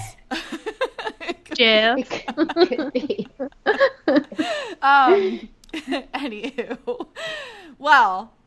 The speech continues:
Speaker 1: huge accomplishments. I'm, it's incredible how far you've come. I'm sure you feel the same way. But you also,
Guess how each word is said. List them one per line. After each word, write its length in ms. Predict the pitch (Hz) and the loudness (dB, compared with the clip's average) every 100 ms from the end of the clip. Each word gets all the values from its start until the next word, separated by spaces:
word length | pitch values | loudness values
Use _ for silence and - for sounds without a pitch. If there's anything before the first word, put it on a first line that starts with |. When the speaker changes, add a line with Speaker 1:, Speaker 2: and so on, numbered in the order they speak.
| _ | _
Speaker 1:
huge 300 | _ 311 311 | _ -12 -8
accomplishments. 1000 | 311 285 226 240 - 220 208 233 233 - _ _ _ _ _ _ _ - - | 4 4 4 0 -10 -10 -8 -8 -12 -18 _ _ _ _ _ _ _ -20 -2
I'm, 260 | 254 302 330 - _ _ _ _ _ | 0 0 -2 -12 _ _ _ _ _
it's 160 | 254 285 | -10 -10
incredible 1120 | 311 339 302 339 277 262 254 240 233 220 196 - - | -6 0 0 -2 -6 -4 -2 -2 -2 -4 -6 -12 -18
how 380 | - 240 233 220 | -10 -2 0 0
far 320 | 214 214 220 | -2 -2 -2
you've 320 | 220 196 190 - | -2 -10 -16 -6
come. 240 | 214 190 | -4 -4
I'm 120 | 180 | -8
sure 300 | 185 202 190 185 | -12 -10 -10 -10
you 260 | 180 196 | -12 -14
feel 280 | - 214 190 | -12 -10 -10
the 100 | 180 | -10
same 320 | 180 180 170 | -14 -18 -12
way. 460 | 180 180 165 160 175 _ _ _ _ _ | -10 -10 -12 -16 -20 _ _ _ _ _
But 420 | 220 214 196 - | 2 2 0 -6
you 220 | 233 330 | -10 -8
also, 880 | 320 262 330 - 277 240 226 233 233 | 0 0 0 -4 -4 -4 -6 -8 -10